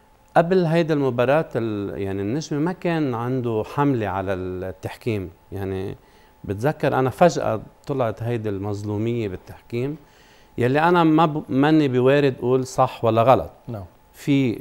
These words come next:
Speaker 1: في، في لجان مختصة بالاتحاد هي بتشوف إذا صح أو غلط، ولكن،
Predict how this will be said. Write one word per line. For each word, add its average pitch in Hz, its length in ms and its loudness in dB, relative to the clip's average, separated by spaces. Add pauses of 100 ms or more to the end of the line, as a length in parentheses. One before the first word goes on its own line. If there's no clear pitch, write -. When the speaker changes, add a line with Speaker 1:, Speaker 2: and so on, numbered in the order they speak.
(280)
Speaker 1:
في، 123 360 -2 (500)
في 127 200 0
لجان 110 440 0
مختصة 110 480 -4
بالاتحاد 123 680 0
هي 156 240 0
بتشوف 110 460 -8
إذا 120 360 -4 (340)
صح - 280 -6
أو 95 120 -6
غلط، 87 340 -12
ولكن، 170 480 2